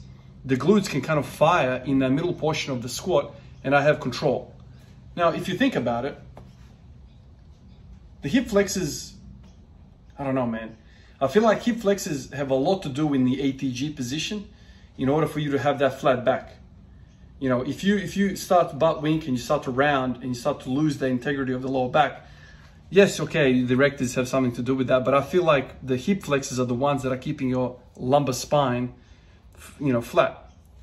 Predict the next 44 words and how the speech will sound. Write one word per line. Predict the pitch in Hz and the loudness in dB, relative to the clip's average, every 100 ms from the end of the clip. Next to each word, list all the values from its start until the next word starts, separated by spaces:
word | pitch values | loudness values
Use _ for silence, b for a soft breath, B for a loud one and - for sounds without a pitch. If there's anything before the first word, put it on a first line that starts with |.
| - | -16
Uh, | 120 117 117 110 - - - | -12 -8 -8 -10 -14 -18 -6
if | 127 | 2
that | 165 196 | 6 6
doesn't | 202 175 | 6 2
make | 165 156 | -2 0
sense | 180 196 - | 0 0 0
to | 156 | -4
you, | 143 | -4
just | 147 - - b b b b | -4 -8 -12 b b b b
pull | 196 233 | 0 4
up | 220 | 4
a | 196 | 2
Google, | 143 185 180 156 135 - | -2 0 2 0 -2 -6
uh, | 143 131 | -2 -2
page | 127 160 147 127 | 0 0 0 0
and | 127 | -2
type | 151 147 147 | 0 0 0
in | 139 127 | -2 -2
psoas | 127 - 143 143 180 233 - - b b b - | -4 0 2 4 2 -4 -12 -20 b b b -8
and | 123 | -6
see | - 185 | 0 0
where | 175 156 151 | 2 4 2
it | 123 135 | 2 0
originates | 151 160 156 147 127 156 - | 0 2 0 2 2 0 -8
and | - 135 | -6 -2
where | 143 | 0
it | 131 | 0
inserts. | 131 123 160 127 - | 0 0 -2 -4 -6
And | 135 | -4
you | 135 | -4
will | 131 | -4
see, | 123 190 202 | -4 -2 0
you | 131 135 | 0 -2
will | |
notice | 131 175 165 | 0 0 0
that | 123 139 | -2 -2
basically | 160 175 - 143 | 0 -2 -2 -6
it | |
originates | 135 175 151 135 | -4 -4 -4 -4
from | - 135 | -4 -6
the | 123 | 0
entire | 135 131 160 143 | 0 2 2 2
lumbar | 135 139 131 | 0 -2 -4
spine. | - 143 101 | -6 -6 -6